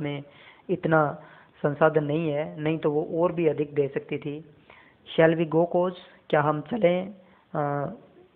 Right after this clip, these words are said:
cousin? सीलिया, ए, fare you well, अलविदा आपको,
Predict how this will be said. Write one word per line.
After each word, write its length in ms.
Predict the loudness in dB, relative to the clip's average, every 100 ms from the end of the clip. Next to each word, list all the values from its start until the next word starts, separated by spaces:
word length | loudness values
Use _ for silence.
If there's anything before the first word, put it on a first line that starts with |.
| _
cousin? 300 | 0 2 0 -4 -14 _ _ _ -4
सीलिया, 320 | 0 2 0 -2 -4
ए, 360 | 2 4 2 -2 0
fare 240 | 2 2
you 140 | 0 2
well, 180 | 0 -2 -12 -20 -20 -2
अलविदा 400 | 2 4 8 8
आपको, 340 | 8 2 -4